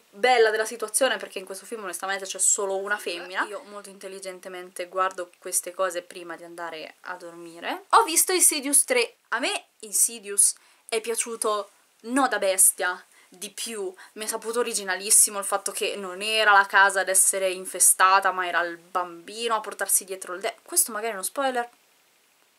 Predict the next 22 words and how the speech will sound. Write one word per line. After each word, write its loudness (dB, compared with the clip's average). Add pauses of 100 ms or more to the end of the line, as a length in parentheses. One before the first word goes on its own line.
(320)
No, 8
non 8
è 6
uno 2
spoiler, 2
è 6
una 8
trama! 8
Mi 4
è 4
piaciuto -4
un -4
sacco 0
il -2
design -4
del -4
mostro, 2
vabbè, 0
il -2
mostro -4
slash -4
demone. 0